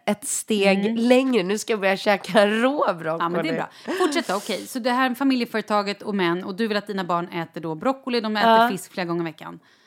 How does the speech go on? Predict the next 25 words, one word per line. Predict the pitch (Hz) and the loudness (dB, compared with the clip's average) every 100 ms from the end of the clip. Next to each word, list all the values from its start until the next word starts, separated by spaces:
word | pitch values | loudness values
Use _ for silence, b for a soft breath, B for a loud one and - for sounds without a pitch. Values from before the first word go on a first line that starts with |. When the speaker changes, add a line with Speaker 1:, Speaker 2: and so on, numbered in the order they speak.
| b b b b b b b | b b b b b b b
Speaker 1:
Ja, | 240 285 311 | 8 8 8
men | 285 294 | 2 0
så | 285 | 0
att, | 269 | -2
och, | - 285 254 | -4 -6 -2
och | 277 | 0
då | 294 | 0
tycker | 285 277 220 | -2 -2 2
jag | 196 | 2
så | 180 | 2
här, | 185 175 170 b b | 4 4 0 b b
jag | - 190 269 294 | 2 6 8 8
måste | 262 240 - 302 | 4 0 0 4
rodda | 262 160 156 | 4 2 -2
det | 160 | -8
här. | 160 - | -6 -6
Speaker 2:
Mm. | 175 180 185 208 - | -6 -4 -4 -8 -4
Speaker 1:
Och | 208 | 0
jag | 185 208 302 339 | 4 6 6 4
roddar | 254 156 156 | 2 0 -2
ju | 151 151 | 0 0
nu | 151 143 | -2 -2
det | 139 | -2
här | 143 139 139 135 | -2 0 0 -2
för | - 147 143 139 | -4 0 2 2